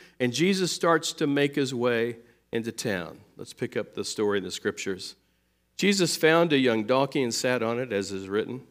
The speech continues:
"Do not be afraid, daughter Zion. See, your king is coming, seated on a donkey's colt."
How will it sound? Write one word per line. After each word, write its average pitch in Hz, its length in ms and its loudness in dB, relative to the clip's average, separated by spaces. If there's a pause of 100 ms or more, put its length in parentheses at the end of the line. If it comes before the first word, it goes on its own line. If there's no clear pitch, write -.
(160)
"Do 123 100 0
not 139 240 2
be 127 120 2
afraid, 135 560 2
daughter 113 300 2
Zion. 107 540 -2 (640)
See, 135 400 0
your 110 200 -2
king 151 480 0
is 170 160 -6
coming, 87 460 -8 (360)
seated 135 580 -2
on 120 100 -4
a 104 60 -2
donkey's 113 460 -4
colt." - 460 -2